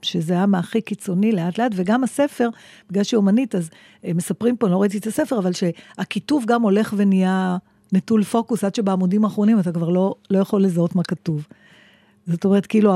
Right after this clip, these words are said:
הצלילות של הטקסט, אה, משקפת את ה-, את החוזק של הכאב. אז, אה, אז, אה, אז הם גם אומרים שהסיפור אכזבה שלה גם משתנה, בגלל שהיא כל פעם מספרת אותו למישהו אחר,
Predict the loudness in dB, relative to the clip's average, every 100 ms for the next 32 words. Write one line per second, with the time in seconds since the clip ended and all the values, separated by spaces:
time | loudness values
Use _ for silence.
0 | 2 0 -2 0 2 6 6 4 2 2
1 | 2 2 2 -4 -12 -4 0 2 2 0
2 | 0 0 0 -2 -4 0 0 0 0 -4
3 | -2 0 0 0 0 0 0 -2 -2 -4
4 | -6 -8 -8 -12 -20 -20 -20 -20 -20 -6
5 | -2 -2 0 2 2 2 2 2 0 0
6 | -2 -6 _ -4 -2 -2 -2 0 0 0
7 | -2 -2 -2 0 2 4 6 6 6 6
8 | 4 4 2 2 -2 -2 -2 -2 -2 0
9 | 0 2 2 2 4 2 2 2 4 4
10 | 4 2 0 0 -2 0 0 0 -2 -4
11 | -4 -2 0 0 -2 -4 -6 -6